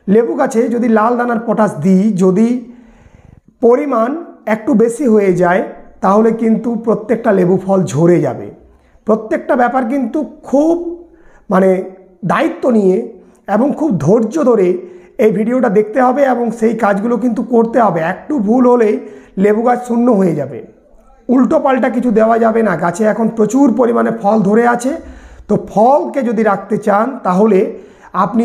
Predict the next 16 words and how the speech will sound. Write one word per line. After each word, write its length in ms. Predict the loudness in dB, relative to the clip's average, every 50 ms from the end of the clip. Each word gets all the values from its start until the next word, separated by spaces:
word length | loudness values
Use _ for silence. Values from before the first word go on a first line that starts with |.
| 0 0 2
জিরো 180 | 2 2 2 2
জিরো 160 | 2 2 0 0 0 0
পঞ্চাশ 400 | 0 0 0 0 0 0 0 0 -4 -8 -18 -20 -20 -20 -20 -20 _ _ -2 -2
আইসক্রিম 440 | -2 -2 -4 -6 -4 -2 -2 -2 -2 -4 -2
খাওয়ার 280 | 0 2 2 2 2 0 0 -4
যে 60 | -6 -6 -2
চামচগুলো 560 | -2 0 0 2 0 0 0 0 2 2 2 2 2 2
হয় 200 | 2 2 0 -2 -6 -6 -4
প্লাস্টিকের, 580 | -2 -2 -2 -2 -2 -4 -2 0 2 0 0 0 -6 -12 -18 -20 -20 -20 -8 -2
সেই 140 | -2 -2 0 0
প্লাস্টিকের 520 | 0 0 0 -2 -4 -4 -4 -2 0 0 0 2
আইসক্রিম 380 | 0 -2 -4 -6 -2 -2 0 0 0
খাওয়ার 220 | 0 2 2 2 2 0
চামচের 440 | -2 0 0 0 0 -2 -2 -2 -4 -4 -4 -6 -2 0 0
এক 80 | 0 -2 -6 -4 -2
চামচ 380 | 0 0 2 0 0 0 -2